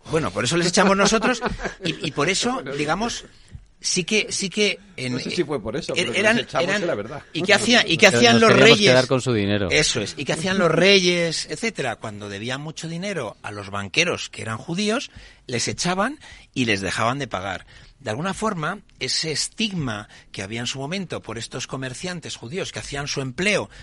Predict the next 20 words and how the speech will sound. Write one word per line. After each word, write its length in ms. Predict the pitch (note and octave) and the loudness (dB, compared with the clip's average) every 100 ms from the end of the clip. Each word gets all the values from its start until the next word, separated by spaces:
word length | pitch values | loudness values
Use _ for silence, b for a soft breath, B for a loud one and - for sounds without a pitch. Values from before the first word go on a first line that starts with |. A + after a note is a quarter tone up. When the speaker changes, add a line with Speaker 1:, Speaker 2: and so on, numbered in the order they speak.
| b | b
Speaker 1:
su 160 | - C3+ | -6 -2
trabajo, 380 | C#3 F3 G3 - b - | 0 0 0 -8 b -10
porque 280 | A2+ - G#2+ | -8 -4 -4
no 120 | C3+ | 0
lo 80 | G#3 | 0
hacían 480 | - E3+ F3 A#2+ G#2+ | 0 -2 -4 -4 -8
los, 460 | F2+ F2+ - - | -8 -8 -12 -16
los, 400 | - F#2+ F2 - G2+ | -14 -12 -10 -12 -12
los, 320 | F#2+ F#2 G2+ | -10 -10 -12
los 160 | G2 | -12
cristianos, 600 | - - - F3+ F3 C#4+ - B B | -8 -6 2 2 2 -4 -10 B B
bueno, 180 | D3+ C3 | -6 -4
pues 220 | A#2 - b b - - | -4 -8 b b -6 2
ese, 520 | G3 - G3+ G3+ F#3+ | 2 2 2 0 -2
ese 220 | F3+ G3+ | -2 0
estigma 540 | E3+ - G#3+ G3+ A3 - | -2 0 0 0 -4 -6
es 160 | D3 | -6
el 100 | E3 | -4
que 140 | C#3+ D3+ | -2 0
ahora 280 | D3+ F#3 | 0 -2